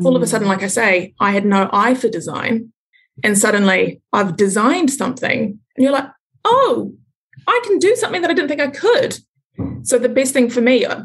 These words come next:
Speaker 1: from the start was just investing in myself and figuring out what I needed to know. And then also finding the people of whom know more than you,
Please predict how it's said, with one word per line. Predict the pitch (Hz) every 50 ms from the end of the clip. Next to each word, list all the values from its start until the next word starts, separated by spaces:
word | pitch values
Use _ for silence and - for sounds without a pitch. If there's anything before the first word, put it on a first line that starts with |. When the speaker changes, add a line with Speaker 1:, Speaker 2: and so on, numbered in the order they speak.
| -
Speaker 1:
from | - 220 208
the | 196
start | 190 - - 233 208 202 -
was | 190 196
just | - 190 -
investing | - 202 196 196 196 190 - 196 185
in | 180
myself | 180 175 170 175 - 185 170 165 170 - -
and | - 180 -
figuring | - - - - 214 202 202 196 190 185
out | 175 - -
what | 196 185
I | 185 180 180 185 185 - -
needed | - 202 196 208 220 220 214 202 196 190
to | - - - - 202
know. | 190 185 175 165 165 170 185 - - - _ _ _ _ _ _ _ _ -
And | 214 226 226
then | 247 247
also | 254 262 254 - 233
finding | - - 240 233 226 226
the | 220
people | 220 - 220 - 220 214
of | 196
whom | - 208 202 196
know | 196 196 190
more | 190 190 202 226 233
than | 233 226 226
you, | 247 285 330 381 359 359